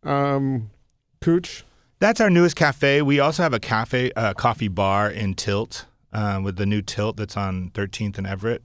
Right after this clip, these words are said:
Speaker 1: Mm-hmm.
Speaker 2: Yeah.
Speaker 1: Okay, so they, uh, we had some coffee out of the steampunk.
Speaker 2: Right.
Speaker 1: Can you explain that a little bit? 'Cause I, I was fascinated by that. And it looked
Speaker 2: Yeah, it's a siphon system,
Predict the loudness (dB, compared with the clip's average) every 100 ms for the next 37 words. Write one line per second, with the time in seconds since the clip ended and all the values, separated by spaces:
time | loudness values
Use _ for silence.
0 | -2 0 0 -2 -6 -8 -8 -8 -16 _
1 | _ -2 -2 2 0 0 0 0 0 -6
2 | -20 -20 _ 0 2 2 0 -6 -4 0
3 | 2 2 0 0 2 4 4 2 -2 -8
4 | -6 0 2 2 0 0 2 0 -2 0
5 | 0 0 -4 -2 0 0 0 0 0 -2
6 | -2 -6 _ _ _ _ 0 2 2 -2
7 | 0 2 2 2 2 2 0 0 -2 -2
8 | 0 2 2 2 0 2 0 0 -2 0
9 | 0 0 0 0 0 -2 0 0 -2 -2
10 | 2 2 2 0 0 -2 -6 _ -6 -2
11 | 0 0 -2 0 0 2 -2 0 -2 -2
12 | -4 -4 -4 -10